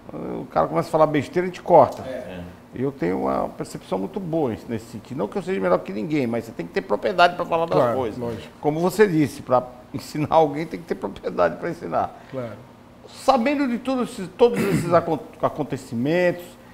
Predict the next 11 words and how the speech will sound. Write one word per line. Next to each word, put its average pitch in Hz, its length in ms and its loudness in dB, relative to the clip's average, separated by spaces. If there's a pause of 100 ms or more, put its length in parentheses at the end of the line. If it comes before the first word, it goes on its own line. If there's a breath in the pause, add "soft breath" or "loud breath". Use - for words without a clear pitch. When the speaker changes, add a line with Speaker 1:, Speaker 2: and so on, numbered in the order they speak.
(160 soft breath)
Speaker 1:
essas 135 320 -4
evoluções 151 1300 0 (300 soft breath)
na 123 120 0
educação, 151 920 2
no 127 180 0
ensino, 160 920 -2 (400 soft breath)
técnico 151 600 4
ou 135 60 0
profissionalizante, 123 1120 -4
nas 135 180 0
escolas, 151 440 2